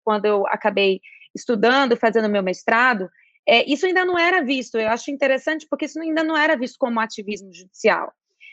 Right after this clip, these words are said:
né? Durante o meu mestrado, a gente estudava isso como neoconstitucionalismo e como uma coisa positiva, porque, afinal de contas, o poder judiciário tava concretizando direitos,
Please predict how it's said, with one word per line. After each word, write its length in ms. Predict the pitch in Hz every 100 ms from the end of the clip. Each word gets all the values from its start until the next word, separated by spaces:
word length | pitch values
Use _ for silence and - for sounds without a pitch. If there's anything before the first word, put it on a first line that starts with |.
| _
né? 120 | 202
Durante 380 | 208 226 240 285
o 40 | 311
meu 120 | 285
mestrado, 400 | 240 - 262 269
a 80 | 277
gente 140 | 262
estudava 400 | - 262 254 247
isso 180 | 269 311
como 220 | 311 277
neoconstitucionalismo 1000 | 262 262 269 294 285 277 277 247 233 240
e 40 |
como 200 | 233 294
uma 160 | 302 311
coisa 240 | 302 302
positiva, 880 | 285 277 311 339 - 262 254 202 175 _
porque, 540 | _ 247 233 220 214 - - -
afinal 320 | 220 214 247 247
de 100 | 269
contas, 320 | 247 254 269
o 80 | 269
poder 260 | 254 254
judiciário 600 | 247 247 226 - 240 240
tava 200 | 262 254
concretizando 880 | 240 302 320 302 285 - 214 247 269
direitos, 840 | 214 277 254 220 190 _ - -